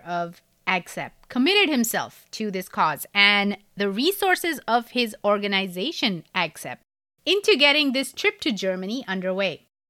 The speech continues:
The biggest hurdle in the process was, of course, getting visas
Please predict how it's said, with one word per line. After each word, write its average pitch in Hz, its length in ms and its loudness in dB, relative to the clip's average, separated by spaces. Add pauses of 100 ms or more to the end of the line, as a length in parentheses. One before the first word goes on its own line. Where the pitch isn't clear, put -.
(300)
The 175 100 -8
biggest 247 540 -4 (100)
hurdle 254 500 0
in 208 120 -6
the 202 80 -4
process 220 720 -2
was, 185 300 -4
of 165 180 -10
course, 302 520 -2
getting 214 440 0
visas 220 840 -4